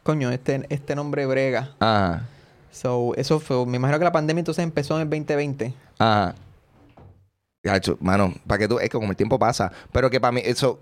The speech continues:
Speaker 2: me parece bien curioso eso, que, que
Speaker 1: So, yo estuve,
Speaker 2: como, como
Speaker 1: yo estuve
Speaker 2: que
Speaker 1: cinco años que no escribí ni una sola canción, no me salió ni, ni
Speaker 2: That was it.
Speaker 1: una.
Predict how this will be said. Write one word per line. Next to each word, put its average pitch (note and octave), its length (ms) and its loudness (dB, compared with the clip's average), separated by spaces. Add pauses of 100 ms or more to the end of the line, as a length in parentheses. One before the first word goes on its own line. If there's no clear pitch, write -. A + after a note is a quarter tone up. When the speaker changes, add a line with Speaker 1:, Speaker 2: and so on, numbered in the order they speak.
(120)
Speaker 2:
me C3 180 2
parece B2 300 0
bien D#3+ 140 0
curioso F#3 340 0
eso, F#3+ 240 0
que, G#2 380 2
que F#2+ 280 0 (680)
Speaker 1:
So, - 120 -2
yo D3+ 80 2
estuve, A3+ 240 2
Speaker 2:
como, C3+ 120 -8
como C3+ 140 2
Speaker 1:
yo B2+ 60 2
estuve G#3 140 2
Speaker 2:
que G3 40 0
Speaker 1:
cinco G#3 340 2
años G#3 300 0
que D#3 140 -2
no D3 100 -2
escribí F3 380 2
ni D#3+ 120 0
una D3+ 200 0
sola D#3+ 180 0
canción, D#3+ 220 -2
no D3+ 80 4
me E3+ 80 2
salió F#3+ 320 2
ni, D#3+ 140 0
ni C3+ 260 -2
Speaker 2:
That C3 80 2
was C#3 100 2
it. C#3+ 80 4
Speaker 1:
una. B2+ 200 0